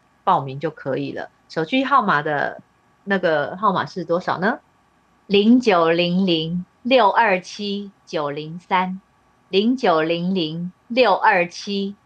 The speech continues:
Speaker 2: 九零三。
Speaker 1: 对，这支号码呢，呃，告诉我们你的真实名，还有你的订票张数，还有你本人的手机号码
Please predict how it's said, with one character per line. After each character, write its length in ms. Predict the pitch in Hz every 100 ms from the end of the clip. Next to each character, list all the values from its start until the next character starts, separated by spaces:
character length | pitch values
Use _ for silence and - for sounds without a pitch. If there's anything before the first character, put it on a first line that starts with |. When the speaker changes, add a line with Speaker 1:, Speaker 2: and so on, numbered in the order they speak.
| _
Speaker 2:
九 260 | 175 147
零 300 | 147 151 165
三。 400 | 175 190 180 180 - _ _
Speaker 1:
对， 160 | 220 180
这 120 | 240
支 160 | 247 254
号 220 | 240 233
码 240 | 190 160
呢， 320 | 156 165 160 165
呃， 280 | 170 165 147 _ _ _ _ _
告 140 | 226
诉 200 | 226 233
我 100 | 180
们 200 | 165 160
你 120 | 160
的 100 | 160
真 240 | 165 - 226 - -
实 280 | - 202 - _ _ _ 233
名， 340 | 202 180 180
还 120 | 190
有 80 | 202
你 140 | 185 147
的 120 | 151
订 200 | 214 190
票 220 | 196 170
张 260 | 170 170 180
数， 260 | - 170 -
还 80 |
有 160 | 165 151
你 160 | 151 156
本 240 | 151 143
人 240 | 143 139
的 120 | 156 151
手 200 | - -
机 160 | 175
号 200 | 180 180
码 120 | 151